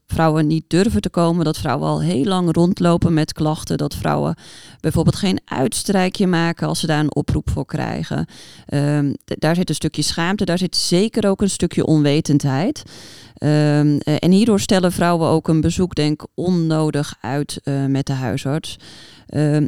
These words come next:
en, en als ik daarop mag reageren, d-, dat is echt niet nodig, dat is zonde.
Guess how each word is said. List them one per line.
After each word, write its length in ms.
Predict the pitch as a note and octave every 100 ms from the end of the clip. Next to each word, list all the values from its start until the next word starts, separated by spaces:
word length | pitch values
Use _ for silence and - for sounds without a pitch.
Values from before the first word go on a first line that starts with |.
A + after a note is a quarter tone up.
| -
en, 240 | E3 E3+
en 240 | - D3 -
als 200 | - E3+
ik 140 | F3+ -
daarop 460 | E3 E3 - E3
mag 240 | E3+ D#3+ F3
reageren, 560 | D#3 D#3 D#3+ F3+ F3
d-, 160 | - -
dat 160 | F3 F3
is 140 | F3 -
echt 240 | F#3+ -
niet 340 | F#3+ F#3 G3+ -
nodig, 440 | E3+ F3+ F3+ F3+
dat 200 | E3+ E3+
is 140 | D#3
zonde. 680 | - D#3 G3 G#3 G#3 F#3 F#3